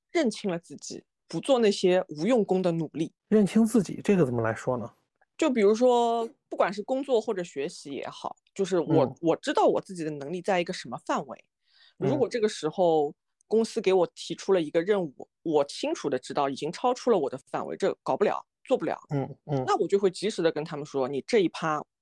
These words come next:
Speaker 1: 不是我能力所能做的。如果你要叫我一定做，
Speaker 2: 嗯。
Speaker 1: 那肯定就是达不到你所期望的那个结果。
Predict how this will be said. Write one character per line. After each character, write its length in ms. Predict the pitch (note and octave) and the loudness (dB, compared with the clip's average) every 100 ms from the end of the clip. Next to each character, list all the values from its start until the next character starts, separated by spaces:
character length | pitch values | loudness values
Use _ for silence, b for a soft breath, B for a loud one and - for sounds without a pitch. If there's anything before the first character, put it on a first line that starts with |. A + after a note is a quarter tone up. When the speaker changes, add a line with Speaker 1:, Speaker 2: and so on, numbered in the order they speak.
| _ _ | _ _
Speaker 1:
不 80 | D#3 | -2
是 140 | - | 2
我 120 | F#3+ | 2
能 140 | D3 C3+ | 2 -2
力 100 | E3 | -4
所 140 | - | -4
能 140 | B2 C3+ | -6 -4
做 200 | - E3+ | 0 0
的。 160 | - - b b b b b _ - | -2 -10 b b b b b _ -8
如 200 | F3+ G3+ | 2 4
果 160 | D4+ A3+ | 4 2
你 120 | C#3+ | 2
要 100 | D3+ | 0
叫 160 | F3 F#3 | 2 2
我 320 | C3+ A1 - _ _ _ | 4 2 -4 _ _ _
一 80 | F3+ | -6
定 160 | F#3 A#3 | 0 0
做， 300 | D#4 G#3+ - | 4 2 0
Speaker 2:
嗯。 60 | _ _ - | _ _ -4
Speaker 1:
那 120 | A3+ | -4
肯 240 | G3+ - C3+ | -2 -6 -6
定 120 | E3+ | -4
就 120 | F#3+ | -4
是 100 | - | -4
达 160 | - C3 | -8 -6
不 80 | A3 | -2
到 140 | B3+ | 0
你 100 | G3+ | -2
所 280 | - - - | -4 -6 -6
期 180 | - - | -4 -4
望 100 | D4 | -2
的 80 | C4 | -4
那 80 | B2 | -10
个 40 | |
结 220 | - - | -8 -10
果。 180 | A2+ - | -10 -12